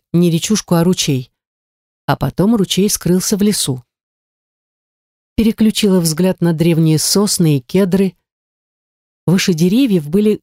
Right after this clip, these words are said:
горы с белыми вершинами — и чистое голубое небо. Я не заметила, что улыбаюсь. На место моего недавнего волнения и страха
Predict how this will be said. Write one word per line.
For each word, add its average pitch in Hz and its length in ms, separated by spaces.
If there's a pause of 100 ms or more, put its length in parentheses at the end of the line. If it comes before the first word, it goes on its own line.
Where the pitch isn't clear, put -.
(120)
горы 202 560
с 165 160
белыми 196 320
вершинами — 139 720 (760)
и 151 60
чистое 175 440
голубое 147 500
небо. 143 460 (1400)
Я 226 160
не 220 100
заметила, 160 480
что 147 220
улыбаюсь. 139 680 (1300)
На 170 80
место 196 300
моего 190 400 (100)
недавнего 180 560
волнения 170 680
и - 160
страха 202 580